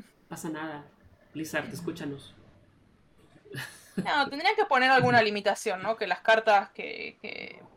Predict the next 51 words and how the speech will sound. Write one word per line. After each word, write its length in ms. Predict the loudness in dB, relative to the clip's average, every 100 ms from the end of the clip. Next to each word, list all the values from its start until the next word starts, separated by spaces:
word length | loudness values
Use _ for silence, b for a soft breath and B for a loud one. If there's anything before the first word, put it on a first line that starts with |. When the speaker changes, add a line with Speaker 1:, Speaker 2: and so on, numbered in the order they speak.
| _
Speaker 2:
que 100 | -8
pueden 280 | 0 0 0
generar 440 | -2 2 6 6
más 180 | 6 2
recursos 640 | 2 -2 -4 2 2 2 -8
no 240 | -2 2
generen 440 | 4 4 4 4 4
cartas 400 | 4 6 4 0
que 140 | -6
generan 480 | -2 2 4 4 4
cartas, 400 | 4 4 2 -6
digamos, 340 | -4 -6 -6
alguna 300 | -10 -10 -6
limitación 480 | -6 -6 -8 -6 -2
ahí. 220 | 0 -2
Así 240 | -2 -4 -2
como 180 | 0 0
en 40 |
su 100 | 0
momento 320 | 2 4 10
Alex 320 | 10 10 6 2
Speaker 1:
Sí, 60 |
Speaker 2:
no 120 | -2
se 140 | 0 0
podía 280 | 2 6 4
Speaker 1:
sí. 40 |
Speaker 2:
generar 320 | 4 4 4
a 60 | 4
sí 160 | 2
misma, 360 | -6 0 2 2 -2 -4
Speaker 1:
Ujú. 280 | -2 0 0
Speaker 2:
que 100 | 4
tampoco 560 | 4 4 2 4 4
puedan 300 | 6 6 4
generar, 640 | 0 -4 2 6 6 4 -2
eh, 420 | -12 -12 -14 -18 -20 _ _
porque, 200 | -8 -2
esa, 120 | 0 0
digamos, 320 | 4 4 4
eso 160 | 2 2
lo 60 |
hicieron, 300 | 2 4 4
¿no? 100 | 2
Una 200 | 2 2
carta 200 | 6 8
Speaker 1:
Sí. 60 | 8
Speaker 2:
ahora 160 | 8 6
no 80 |
se, 140 | 2 -4
no 180 | -6
te, 120 | -4